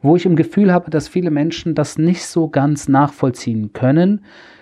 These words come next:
äh, warum, äh, wenn man über Tote spricht in diesem Krieg. Und zwar werde ich als israelischer Militärsprecher,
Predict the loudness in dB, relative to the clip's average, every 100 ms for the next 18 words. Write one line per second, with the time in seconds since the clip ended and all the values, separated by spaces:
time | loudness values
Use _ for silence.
0 | -8 0 2 2 0 0 0 2 0 0
1 | -2 2 4 6 4 0 -6 -10 -2 0
2 | 2 2 0 -2 2 2 2 -2 0 0
3 | 0 0 -2 -4 _ _ -16 -8 -4 -4
4 | -6 -16 0 0 2 0 2 0 0 -4
5 | 0 0 0 -6 -8 0 2 4 4 2
6 | 0 0 -2 -2 -2 -2 -2 0 0 -2
7 | -2 -2 -2 0 0 -2 -4 0 0